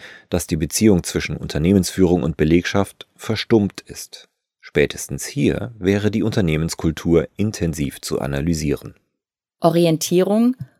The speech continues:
Speaker 2: wo im resonanzorientierten Change sinnvollerweise angesetzt werden sollte,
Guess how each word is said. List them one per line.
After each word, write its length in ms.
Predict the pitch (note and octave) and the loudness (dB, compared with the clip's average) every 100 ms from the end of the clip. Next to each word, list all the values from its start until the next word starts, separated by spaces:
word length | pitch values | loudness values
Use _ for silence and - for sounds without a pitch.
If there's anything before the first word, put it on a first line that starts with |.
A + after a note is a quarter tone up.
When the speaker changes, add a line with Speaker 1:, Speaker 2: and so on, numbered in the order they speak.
| - | -12
Speaker 2:
wo 320 | C#3+ D#3+ G3+ | 0 4 4
im 160 | - G#3+ | 4 2
resonanzorientierten 1200 | G3+ G3 F#3+ G3 - F#3+ F#3+ F#3 - G3 - F#3+ | 2 0 0 0 -2 0 2 0 0 0 0 -2
Change 420 | - F3+ F#3 - | 0 0 0 -2
sinnvollerweise 800 | D3 E3+ F#3+ G3 F3+ E3 E3 D#3+ | -2 0 0 0 0 2 2 2
angesetzt 520 | D3+ D#3+ E3+ F#3 - F#3 | 2 0 2 0 0 0
werden 240 | F#3+ F#3+ | 0 2
sollte, 420 | F#3+ F#3+ G3+ G3+ | 2 2 2 -4